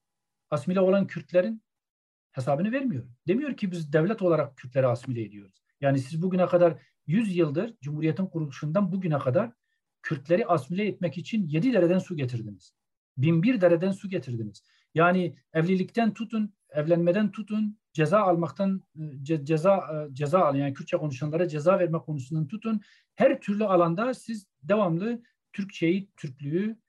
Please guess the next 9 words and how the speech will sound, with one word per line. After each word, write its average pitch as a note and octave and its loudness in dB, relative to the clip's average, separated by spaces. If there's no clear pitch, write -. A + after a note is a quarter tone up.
egemen D#3+ 0
kılmaya C#3 2
çalıştınız C3+ -2
ve F#3+ -2
Kürtçeyi G#3+ -6
devamlı F#3+ 2
küçük - -14
gördünüz. C#3 2
Efendim, G#3+ 0